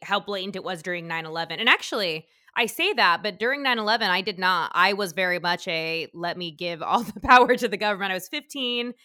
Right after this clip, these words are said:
I was terrified. I was watching the news all the time. It wasn't until I was an adult that I realized, "Oh, okay, now we have the N S A, now we have the T S A, and they aren't going away." And you called it, uh, we called, talked about the ratchet effect, right? Where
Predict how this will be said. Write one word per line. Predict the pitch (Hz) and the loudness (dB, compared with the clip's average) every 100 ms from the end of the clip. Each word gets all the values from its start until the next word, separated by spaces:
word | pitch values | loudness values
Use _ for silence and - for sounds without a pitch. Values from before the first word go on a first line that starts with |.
| _ - | _ -6
I | |
was | 196 170 | -6 -6
terrified. | - - 269 269 269 247 233 233 | -10 -2 2 2 2 0 0 0
I | 214 | -2
was | 180 | -2
watching | 214 214 202 | -4 -4 -6
the | 190 | -6
news | 226 254 240 | -6 -6 -4
all | 233 | -4
the | 214 | -4
time. | 202 208 202 196 196 196 _ _ - | -6 -2 0 0 -2 -6 _ _ -10
It | 214 | -2
wasn't | 254 285 302 | 0 0 -4
until | 262 240 | -2 -2
I | 214 | 0
was | 202 | -2
an | 185 | -4
adult | 175 170 175 220 - 175 | -6 -2 0 0 -6 -6
that | 180 | -4
I | |
realized, | 170 170 170 165 156 151 156 - - | -4 -4 -4 -2 -2 -4 -8 -14 -8
"Oh, | 226 370 170 120 127 - _ _ _ _ _ 214 | 0 2 2 -2 -10 -16 _ _ _ _ _ 4
okay, | 320 240 196 | 4 4 2
now | 190 208 | 2 0
we | 254 | 0
have | 247 | 0
the | 233 214 | 0 0
N | 220 | 0
S | 220 240 | 0 2
A, | 220 | 2
now | 208 220 | 2 0
we | 220 | -2
have | 208 | -4
the | |
T | - 226 | -4 -4
S | 208 | -4
A, | 202 | -4
and | 190 | -4
they | 190 | -4
aren't | 147 190 190 | -4 -4 -4
going | 196 185 175 | -4 -4 -6
away." | 175 202 175 160 | -4 -2 -2 -4
And | 196 | -8
you | 226 | -2
called | 269 233 | 2 2
it, | 190 175 | 2 -4
uh, | 185 139 | -6 -8
we | 208 | -8
called, | - 233 | -6 -6
talked | 220 208 | -4 -6
about | 208 | -4
the | 175 | 4
ratchet | 220 - 170 | 4 4 -6
effect, | - - - - | -12 -14 -16 0
right? | 175 156 | 0 2
Where | - 175 165 | 0 -2 -2